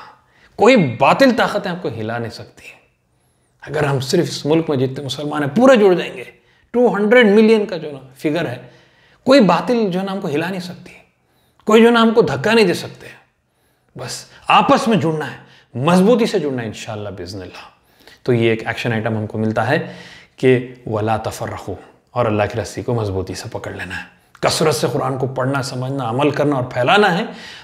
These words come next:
और फिर आपस में जुड़ जाना है। आपस में जुड़ जाना है, आपके अड़ोस पड़ोस में, आपके रिश्तेदार हैं, पूरे ताल्लुकात को मजबूत कर लीजिए। जिनके,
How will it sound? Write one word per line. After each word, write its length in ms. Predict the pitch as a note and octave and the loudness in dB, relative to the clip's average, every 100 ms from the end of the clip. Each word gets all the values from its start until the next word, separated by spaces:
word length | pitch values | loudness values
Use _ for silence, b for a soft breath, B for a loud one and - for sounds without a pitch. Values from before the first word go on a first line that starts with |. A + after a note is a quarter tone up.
| - | -4
और 280 | C3 C3 - | -2 -2 0
फिर 260 | A3 F#3+ - | 0 0 -2
आपस 360 | C#3+ - C#3 - | -6 -6 -8 -4
में 100 | C3+ | -2
जुड़ 180 | A#2+ A2 | -2 -4
जाना 240 | G#2 - | -6 -14
है। 200 | - - b b b b b _ _ _ _ - | -18 -20 b b b b b _ _ _ _ 0
आपस 400 | F3+ F#3+ G3+ - | 2 4 2 2
में 120 | F#3 | 2
जुड़ 140 | D#3+ D3 | 2 2
जाना 200 | C#3 B2+ | 0 -2
है, 60 | |
आपके 340 | B2+ C3+ - C3 | -4 -6 0 2
अड़ोस 380 | C3+ D#3 D#3 D3+ | 4 4 2 0
पड़ोस 340 | D3 D3 - | 2 2 0
में, 140 | C#3+ C3+ | -6 -6
आपके 300 | B2+ C3 D#3+ | -8 -4 -2
रिश्तेदार 400 | - E3+ D#3 D3+ | -2 -4 -6 -8
हैं, 60 | |
पूरे 460 | - - G3+ C4+ C#4+ | -12 -6 4 6 6
ताल्लुकात 600 | F3+ D3+ D3 - G3 F#3 | 2 -6 -6 -6 -6 -6
को 80 | D#3 | -6
मजबूत 400 | C#3 B2 C#3+ C#3+ | -4 -4 -6 -6
कर 60 | |
लीजिए। 120 | B2+ B2+ | -4 -2
जिनके, 280 | C#3 D3+ | -2 -2